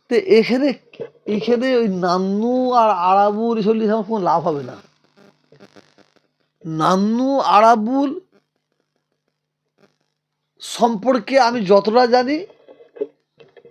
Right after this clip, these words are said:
মানে, এরা যদি এক পার্সেন্ট হয়, ও হচ্ছে একশো পার্সেন্ট।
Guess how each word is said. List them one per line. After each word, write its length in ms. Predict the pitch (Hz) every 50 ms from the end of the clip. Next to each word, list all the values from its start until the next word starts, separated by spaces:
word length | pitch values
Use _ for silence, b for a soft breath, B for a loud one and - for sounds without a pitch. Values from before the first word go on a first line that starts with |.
| - _ -
মানে, 340 | 190 202 202 202 185 - - _ _ _ _ -
এরা 280 | 190 202 220 247 247
যদি 220 | 220 254 269 233 254
এক 220 | 185 185 202 - - -
পার্সেন্ট 340 | - 262 254 240 - 359 294
হয়, 380 | 226 190 185 185 220 - - 165 - - - - - _ _ _ - -
ও 160 | 175 185 196
হচ্ছে 260 | 220 - - - -
একশো 440 | - - 139 151 - - - - 220
পার্সেন্ট। 460 | - - 117 120 - - - 113 117